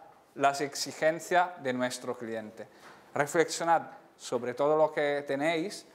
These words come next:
y elegid algo que realmente merece la pena, que nos dé chicha para, para buscar soluciones.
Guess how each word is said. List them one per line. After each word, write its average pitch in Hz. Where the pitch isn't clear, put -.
y 135
elegid 165
algo 160
que 143
realmente 156
merece 135
la 120
pena, 113
que 127
nos 131
dé 151
chicha 165
para, 127
para 127
buscar 139
soluciones. 113